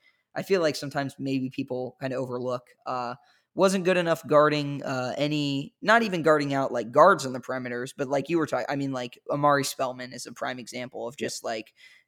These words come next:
Speaker 1: being in the right spots, knowing, you know, how far you can range, y-,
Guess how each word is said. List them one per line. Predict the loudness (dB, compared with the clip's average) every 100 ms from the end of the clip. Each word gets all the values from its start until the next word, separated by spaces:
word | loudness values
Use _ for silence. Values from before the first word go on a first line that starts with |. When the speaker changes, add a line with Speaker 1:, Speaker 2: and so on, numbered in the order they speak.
| _ -20 -20 _ -10
Speaker 1:
being | 0 2 4
in |
the | 2
right | 4 4
spots, | 2 0 0 0
knowing, | -2 2 4 4 2 0 -2 -4
you | -4
know, | -4 -4
how | -2 -4
far | -2 -2 0
you | -2
can | -4 -10 -8
range, | -6 -6 -6 -8 -10 -10
y-, | -12 -12